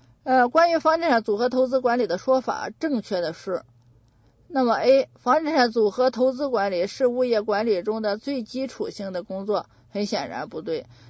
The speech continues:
这最基础性的工作应该是什么呢？很显然，我们说应该就是这个物业管理。B，啊，房地产组合投资管理包括物业管理、设施管理和房地产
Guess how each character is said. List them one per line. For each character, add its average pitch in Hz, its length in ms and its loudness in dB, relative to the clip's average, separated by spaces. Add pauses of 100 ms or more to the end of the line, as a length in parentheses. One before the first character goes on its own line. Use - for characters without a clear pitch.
这 285 120 -2
最 330 220 -2
基 277 200 -4
础 226 180 -2
性 226 180 -4
的 202 120 -2
工 220 220 -4
作 208 160 0
应 202 120 -2
该 208 140 -4
是 208 180 -6
什 185 180 -10
么 165 100 -8
呢？ 208 220 -2 (300)
很 190 140 -10
显 156 200 -6
然， 160 140 -4
我 160 60 -4
们 165 100 -16
说 170 180 -8
应 185 140 -8
该 185 140 -6
就 220 140 -4
是 180 140 -12
这 180 100 -8
个 180 80 -4
物 202 180 -4
业 185 120 -2
管 - 260 -10
理。 220 160 -6 (1300)
B， 320 300 -2 (400)
啊， 240 340 4
房 311 240 2
地 392 100 -6
产 269 200 4
组 233 160 0
合 277 180 2
投 277 220 0
资 302 160 -4
管 220 240 4
理 175 180 0 (180)
包 262 200 4
括 262 180 2
物 262 180 -2
业 269 240 0
管 196 280 -2
理、 139 240 -2
设 240 240 0
施 262 200 -2
管 190 240 -2
理 170 140 -2
和 208 300 0
房 208 280 -4
地 254 120 4
产 156 400 -6